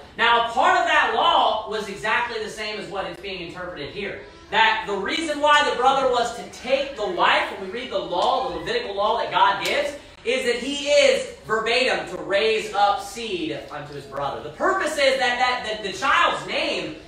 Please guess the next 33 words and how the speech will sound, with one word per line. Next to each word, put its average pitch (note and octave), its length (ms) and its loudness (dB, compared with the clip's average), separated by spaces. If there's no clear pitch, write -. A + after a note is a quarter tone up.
is F3 160 -8
going A#3 220 -2
to G#3+ 60 -8
be G3+ 160 -8
named A#3 340 -2
after F#3 420 2
his F#3 260 -4
brother, G3+ 520 0
his G3+ 220 -4
original, G#3 640 -4
the, E3 120 -8
the D#3+ 460 -4
original, F#3 800 -4
uh, - 20 -10
uh, - 460 0
uh, - 40 -4
spouse - 640 2
of G3 180 -2
that D#3+ 300 0
woman, - 380 -4
right? G#3 340 0
Before A3 260 -6
his F#3+ 180 -8
brother F#3 360 -2
had D3 240 -10
passed F3+ 320 -4
away. F#3+ 340 0
So - 260 -2
what - 260 2
went D#4 140 0
on C#4 260 2
here D#4 240 0
was A3 300 4